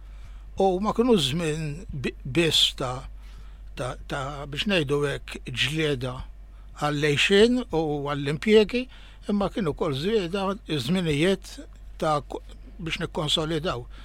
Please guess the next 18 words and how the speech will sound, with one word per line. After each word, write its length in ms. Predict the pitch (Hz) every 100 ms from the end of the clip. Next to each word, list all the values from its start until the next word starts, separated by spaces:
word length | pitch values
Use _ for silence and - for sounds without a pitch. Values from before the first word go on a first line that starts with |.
| - - -
il-pożizzjoni 840 | - - 147 160 - 202 165 139 135
tal-General 680 | 147 123 147 139 143 147 143
Workers 460 | 156 123 160 160 220
Union, 340 | 226 233 247 - - - - - -
u 160 | 190 190
kienu 320 | - 202 156
żmien 480 | 117 117 190 190 180 170
li 140 | 165 156
bnejna 500 | 143 202 165 151 143 135
wkoll 260 | 165 127 - - - - - - -
il-headquarters 960 | 165 143 160 - 175 135 151 135 - -
li 160 | 156 156
għandna 360 | 127 131 143
llum, 240 | 160 220 254 - - - 185 -
li 260 | 143 147 143
l-Ġew 200 | 151 175
Workers 400 | 156 165 147 139
Union 400 | 151 139 139 123